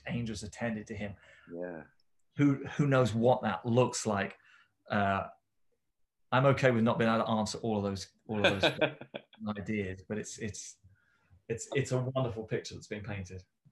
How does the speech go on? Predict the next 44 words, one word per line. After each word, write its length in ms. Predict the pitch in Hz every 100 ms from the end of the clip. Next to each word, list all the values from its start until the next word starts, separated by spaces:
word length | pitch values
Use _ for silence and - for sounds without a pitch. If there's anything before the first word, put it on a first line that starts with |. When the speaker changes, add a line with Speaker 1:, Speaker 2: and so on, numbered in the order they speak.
| _ -
Speaker 2:
I've 140 | 165
got 180 | 165 160
to 100 | 147
ask 160 | 127 131
you 80 | 120
about 180 | 120
the 60 | 113
wild 260 | 110 107 110
animals. 440 | 110 98 87 -
So 160 | 120 101
here's, 320 | 160 143 -
here's 220 | 160 151
the 80 | 139 127
choice. 420 | - 147 113 -
I, 160 | 107 113
as 140 | 127 127
I 180 | 135
understand 520 | 135 123 117 127 117 104
it, 100 | 104
there 100 | 127
may 160 | 143
be 100 | 117
other 160 | 123 127
choices. 540 | - 101 92 92 92 - - - - _ - _ -
Either 320 | 160 175 175
the 120 | 151
wild 260 | 147 139 135
animals 380 | 135 131 120 123
are 100 | 113
around 280 | 120 113 107
and 80 |
they're 100 | 107
ferocious 540 | 107 135 139 135 123 -
and 80 | 104
they're 60 |
horrible, 360 | 107 123 104 95
but 180 | 113 - _ 123
they 80 |
don't 240 | 123 139 113
harm 240 | 123 127
Jesus 580 | 110 95 87 90 - - - - - _ - _ _ -
'cause 160 | 170 135
he's 160 | 107
Jesus. 600 | - 104 95 90 - -